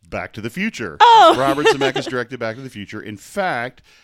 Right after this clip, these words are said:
Speaker 1: if I am correct in my order, Back to the Future was the movie he had done just before Who Framed Roger Rabbit. He had done a couple of episodes of Amazing Stories, but he, uh, uh, jumped into this movie,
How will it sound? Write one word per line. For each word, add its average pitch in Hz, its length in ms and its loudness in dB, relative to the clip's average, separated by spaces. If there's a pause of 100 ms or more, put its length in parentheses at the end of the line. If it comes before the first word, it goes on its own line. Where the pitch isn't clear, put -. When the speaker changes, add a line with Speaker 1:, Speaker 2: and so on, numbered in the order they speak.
(140)
Speaker 1:
if 117 160 -12
I 139 120 -8
am 127 120 -12
correct 135 320 -12
in 120 80 -12
my 110 100 -10
order, 120 320 -12
Back 120 260 -12
to 147 60 -14
the 113 80 -14
Future 107 600 -14
was 104 640 -10
the 101 100 -12
movie 117 320 -12
he 117 220 -14
had 101 200 -14
done 101 340 -12
just 113 520 -10
before 107 340 -10
Who 95 140 -14
Framed 95 240 -14
Roger 92 300 -12
Rabbit. 85 320 -12
He 120 120 -12
had 104 140 -10
done 110 240 -8
a 95 60 -12
couple 110 340 -14
of 80 60 -12
episodes 95 500 -14
of 87 100 -20
Amazing 90 400 -16
Stories, 107 500 -14 (920)
but 131 520 -4
he, 160 640 -14
uh, 98 400 -14 (480)
uh, 76 260 -20 (1900)
jumped 151 420 -8
into 165 300 -8
this 123 240 -12
movie, 92 500 -12